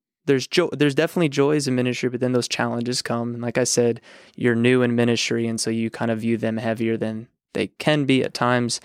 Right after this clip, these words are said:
And so I feel like that enthusiasm really weakens. I remember I was very discouraged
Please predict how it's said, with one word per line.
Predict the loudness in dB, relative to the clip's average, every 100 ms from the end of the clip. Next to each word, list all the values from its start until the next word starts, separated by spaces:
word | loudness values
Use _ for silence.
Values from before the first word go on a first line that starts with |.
| -16 -20 _
And | -2
so | 2 2
I | 2
feel | 2 2
like | 4
that | 2
enthusiasm | 2 2 2 4 2 2 0
really | 2 2
weakens. | 2 -2 0 -4 -4 -6
I | -4
remember | -2 2 2
I |
was | 2
very | 2 2 2
discouraged | 0 2 2 2 0 -6